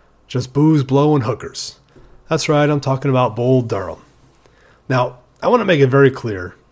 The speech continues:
that while there is some booze and quite a bit of sex in this film, there's no blow and certainly no hookers. Now, however, the film does involve a great story about the often forgotten American treasure that is minor league baseball,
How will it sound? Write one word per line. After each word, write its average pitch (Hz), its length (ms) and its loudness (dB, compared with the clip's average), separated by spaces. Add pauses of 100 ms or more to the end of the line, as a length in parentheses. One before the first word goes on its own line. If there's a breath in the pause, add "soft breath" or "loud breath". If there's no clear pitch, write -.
(100)
that 113 180 -4
while 120 140 -2
there 113 160 -2
is 151 120 0
some 175 220 0
booze 139 300 4
and 117 100 -6
quite 127 200 -2
a 143 40 2
bit 175 120 -2
of 180 60 0
sex - 380 0
in 117 100 -6
this 104 160 -12
film, 104 320 -12 (560 soft breath)
there's 90 160 -10
no 101 200 0
blow 143 420 2 (460)
and - 100 -16
certainly 117 400 -6
no 117 240 0
hookers. - 540 -4 (640 soft breath)
Now, 98 140 -4
however, 131 600 4
the 117 100 -10
film 135 360 0
does 156 280 4
involve 123 400 2
a 113 120 -10 (100)
great 175 420 2
story 101 460 -6 (160)
about 110 220 -4
the - 80 -10
often 139 340 2
forgotten 123 460 -4
American 123 420 -4
treasure 123 320 -4
that 104 140 -8
is 92 160 -10
minor 117 260 -4
league 117 240 -6
baseball, 101 540 -10